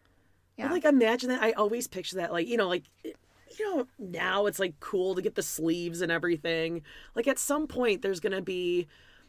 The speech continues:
Speaker 2: a nursing home facility where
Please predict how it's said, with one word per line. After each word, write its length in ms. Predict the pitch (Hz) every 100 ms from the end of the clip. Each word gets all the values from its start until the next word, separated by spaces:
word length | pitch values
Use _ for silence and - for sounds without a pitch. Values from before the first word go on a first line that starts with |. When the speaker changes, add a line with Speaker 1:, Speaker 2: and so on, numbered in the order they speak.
| _ _ -
Speaker 2:
a 80 | 190
nursing 840 | 185 170 175 - 165 165 160 160 -
home 320 | 170 165 160
facility 840 | 156 156 170 147 143 143 151 147 147 _ _ _ _ -
where 680 | 170 165 156 156 156 156